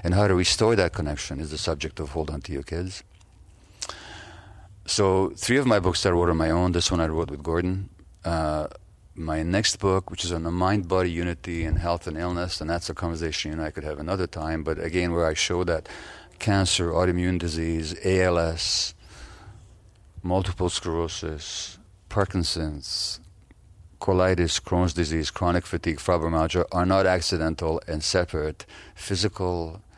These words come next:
events. They have to do with the scientifically proven fact that mind and body can't be separated, and when things happen emotionally, they will also happen physiologically. In fact, it can't be any other way.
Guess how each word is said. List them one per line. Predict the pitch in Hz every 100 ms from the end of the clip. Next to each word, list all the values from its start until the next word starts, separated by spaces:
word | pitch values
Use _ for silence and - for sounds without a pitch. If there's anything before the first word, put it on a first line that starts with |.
| -
events. | 92 82 87 95 127 - - - - -
They | 90
have | 95
to | 90
do | 90
with | 85 80 -
the | 87 82 78 - -
scientifically | - - 101 90 104 113 87
proven | 82 - 113 -
fact | 85 - 67 71 - - - - - - - - - - - - - - - - - -
that | 87 90 87 76
mind | 87 95 95
and | 90
body | 90 85
can't | 82 85 78
be | 76
separated, | - 92 98 92 98 107 - - - - -
and | 95
when | 90
things | 78 95 87
happen | 87 85 82
emotionally, | 78 80 92 - 92 90 90 98 - _ - _ - - -
they | - 92
will | 85 82
also | 90 - 92
happen | 85 76 73
physiologically. | 82 80 80 82 90 90
In |
fact, | 85 92 78
it | 78
can't | - 90 87
be | 85
any | 82 82
other | 80
way. | 76 80 95